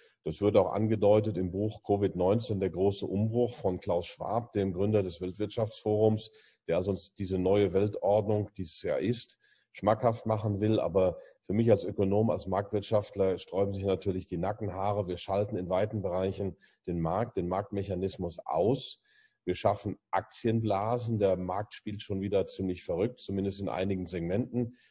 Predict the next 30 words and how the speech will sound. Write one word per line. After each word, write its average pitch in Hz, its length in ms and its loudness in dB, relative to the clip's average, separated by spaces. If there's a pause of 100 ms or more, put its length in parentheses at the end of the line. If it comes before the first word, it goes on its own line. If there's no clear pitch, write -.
(140)
Bitcoin 107 420 2
geht 104 220 -4
durch 104 160 -2
die 92 140 -6
Decke. 107 440 2 (380)
Äh, 90 300 0
Airbnb 98 640 2
war 87 460 2
völlig 107 360 -2
überzeichnet, 95 760 -2
ist, - 280 -8
äh, 92 180 0
hochgeschossen, 107 880 -2 (460)
ähm, 95 360 0
während 92 540 2
reihenweise 87 800 -2
Mittelständler 101 880 0 (400)
und 90 220 -4
Unternehmen 92 500 0
der 92 140 2
Realwirtschaft, 87 880 0
äh, 95 240 2
pleite 107 440 0
gehen. 80 220 -6
Und 78 160 -6
das - 160 -8
kann 92 180 -2
nicht 107 220 -4
gut 110 160 -4
sein. 76 240 -6